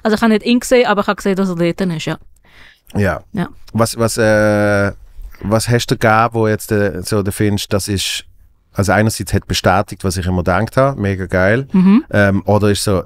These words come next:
Speaker 2: eine mega Entdeckung, wo du das Gefühl hast,
Speaker 1: Ich muss einmal mein, mein Nattel vornehmen, weil eben, ich habe mir dort einen Plan gemacht, so viel nehmen.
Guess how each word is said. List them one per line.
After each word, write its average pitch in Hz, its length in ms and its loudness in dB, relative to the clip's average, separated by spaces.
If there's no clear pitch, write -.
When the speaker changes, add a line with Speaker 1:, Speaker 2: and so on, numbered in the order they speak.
Speaker 2:
eine 78 140 -6
mega 95 440 4
Entdeckung, 82 440 -2
wo 92 60 -2
du - 20 -6
das 82 120 -10
Gefühl 85 300 -2
hast, - 240 -6
Speaker 1:
Ich - 100 -6
muss 214 180 4
einmal 202 260 2
mein, 190 520 -2
mein 185 240 0
Nattel 185 320 2
vornehmen, 180 460 0
weil 180 260 0
eben, 180 220 0
ich 165 80 -6
habe 190 140 2
mir 196 100 2
dort 190 180 0
einen 185 120 -2
Plan 185 260 2
gemacht, - 340 -6
so - 140 -4
viel 180 180 -4
nehmen. 170 300 -2